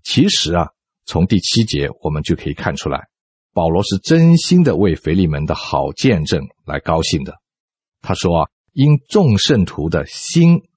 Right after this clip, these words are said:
从你得了畅快。”这畅快两个字在希腊原文有身体和精神两方面都舒畅的意思。它一方面是指身体的休息，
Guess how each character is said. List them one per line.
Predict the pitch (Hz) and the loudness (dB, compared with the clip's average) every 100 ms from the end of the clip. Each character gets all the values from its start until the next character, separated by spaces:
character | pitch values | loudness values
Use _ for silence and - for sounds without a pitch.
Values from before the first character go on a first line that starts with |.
| _ _ | _ _
从 | - 98 180 | -2 2 4
你 | 92 | 2
得 | - 73 | -2 -4
了 | 73 | -4
畅 | - - 80 | -4 -6 -6
快。” | - - - _ _ _ _ _ _ _ | -6 -8 -8 _ _ _ _ _ _ _
这 | 208 | 0
畅 | - - - 214 143 | 0 -4 2 4 4
快 | 104 135 85 | 2 0 0
两 | 73 78 76 | -2 -4 -4
个 | |
字 | 78 87 73 | -2 -2 -2
在 | 76 | -2
希 | 71 - | -4 0
腊 | 147 | 2
原 | 101 87 123 | 4 4 4
文 | 85 71 90 - _ _ | 2 0 -2 -2 _ _
有 | - 73 | -8 -8
身 | - - 156 170 | -4 0 4 4
体 | - 76 | 2 -8
和 | - 71 | -6 -6
精 | - 160 175 180 | -2 2 4 4
神 | - 82 | 2 0
两 | 85 73 71 | 0 -4 -2
方 | 87 | 0
面 | 90 73 - | 0 -2 -2
都 | 87 | -2
舒 | 90 - 95 | -2 -4 -4
畅 | - - 98 | -4 0 0
的 | 73 | 0
意 | 95 | -2
思。 | 82 - - _ _ _ _ _ _ _ _ | -2 -8 -16 _ _ _ _ _ _ _ _
它 | - | -6
一 | 78 | -4
方 | 90 87 | -2 0
面 | 85 78 - | 0 -2 -8
是 | - 78 | -10 -8
指 | - 71 | -8 -8
身 | - 85 | -2 -2
体 | - | -2
的 | 71 | -6
休 | 76 - 147 | -6 0 2
息， | 151 - 73 78 | 2 -2 -8 -8